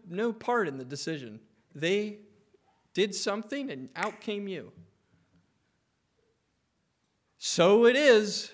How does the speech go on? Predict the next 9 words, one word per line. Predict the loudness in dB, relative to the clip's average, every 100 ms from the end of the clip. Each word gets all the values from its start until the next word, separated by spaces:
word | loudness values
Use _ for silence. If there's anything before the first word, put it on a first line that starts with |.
| -10
with | -4 -2
the | -4
second | -6 -6 -6 -10 -6
birth. | -4 -4 -8 -18 -20 _ _ _ _ _ _ _ _ _ _ _ _ _
You | -8 -4
have | -4 -4 -4
nothing | -4 -6 -8 -10 -10 -14
to | -16
do | -12 -10 -10 -14